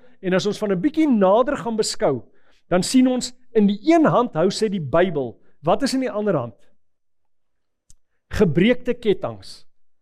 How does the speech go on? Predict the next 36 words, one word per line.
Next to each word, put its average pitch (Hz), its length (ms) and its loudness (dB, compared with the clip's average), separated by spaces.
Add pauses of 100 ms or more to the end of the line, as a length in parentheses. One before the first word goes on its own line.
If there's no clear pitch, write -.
(340)
Want 190 300 0
voordat 330 520 0
die 285 80 0
Franse 240 380 -6
hugenote 214 460 -2
Suid-Afrika 214 640 -6
toe 196 120 -12
gevlug 220 460 -2
het, 123 180 -10 (440)
was 196 260 0
hulle 240 160 2
gebonde. 175 720 -2 (240)
Hulle 180 220 4
mag 175 480 0
nie 269 160 0
die 240 100 -2
Bybel 202 360 2
bestudeer 175 540 -2
het 180 140 -4
soos 190 200 -8
wat 175 120 -12
hulle 165 200 -4
wil 160 240 -4
nie, 117 160 -10 (360)
want 190 160 2
as 214 120 2
hulle 214 160 -2
vervolg 240 440 -6
en 185 180 -4
doodgemaak. 156 720 -4 (240)
So - 160 -2
daai 220 160 2
ketTIngs 320 420 2
is 269 120 -8
gebreek. 190 680 2
Hoe? 269 360 4